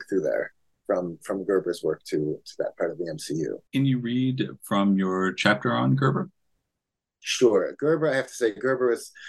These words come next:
Speaker 1: Gerber is so unequivocally my hero here. Gerber, basically, um, I always would say, I can't say this anymore because these, these examples don't work too well, but I feel like I was formed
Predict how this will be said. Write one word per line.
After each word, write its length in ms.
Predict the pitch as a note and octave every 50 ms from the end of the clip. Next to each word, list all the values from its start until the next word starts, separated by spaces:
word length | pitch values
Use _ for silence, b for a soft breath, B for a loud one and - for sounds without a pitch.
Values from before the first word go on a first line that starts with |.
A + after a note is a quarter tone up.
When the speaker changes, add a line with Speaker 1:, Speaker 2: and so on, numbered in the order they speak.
| B B _
Speaker 1:
Gerber 400 | - C#3 C3 B2 C3+ B2+ C3 C#3
is 240 | B2 B2 A2+ - -
so 320 | - C3 B2+ B2+ C3 B2+
unequivocally 560 | B2 A#2+ A#2+ - - B2 A2 A2+ - - A#2
my 200 | A2 G#2+ G#2 G#2+
hero 340 | G#2 - B2 A#2 A#2 A#2 A#2 A2
here. 200 | A#2+ A#2 A2 G#2+
Gerber, 480 | - A#2 B2 B2+ A#2+ B2+ B2 A#2+ B B B B B B _ _
basically, 680 | - C#3 D3 C#3+ D3 D3+ C#3+ C3+ C3 B2+ A#2+ A#2+ G#2 - b b b b _ -
um, 300 | A#2 A#2 A2+ A2 A#2+ - -
I 120 | B2+ B2+
always 280 | B2+ B2+ C3 C3 A#2 A#2
would 100 | A#2+ -
say, 440 | - - A#2+ A#2 A#2 A2+ A2+ - _ B B B B
I 80 | B2+
can't 240 | B2 - E3+ E3 -
say 100 | - D3
this 140 | C#3 C#3 -
anymore 300 | B2+ B2 A#2+ B2 A#2+ A2+
because 260 | A#2 - - A2+ G#2
these, 160 | A#2 A2 G2+
these 200 | - - A2 G#2+
examples 340 | G#2+ G#2+ A#2 B2 A#2+ A2 G#2+
don't 280 | A#2 G#2 - - - A#2+
work 140 | A2+ -
too 140 | - B2+ A2+
well, 140 | A2+ G#2+ G#2+
but 140 | G#2+ A2+ B B B B B B
I 100 | B2+ B2+
feel 240 | B2+ B2+ C#3+ D3 C#3
like 220 | C3 B2+ B2 A#2+ -
I 200 | - A2+ A#2+ B2
was 400 | A#2+ B2 A#2+ A2 - - - - _
formed 460 | - - C#3+ D3+ D3 D3 C#3+ C#3+ C#3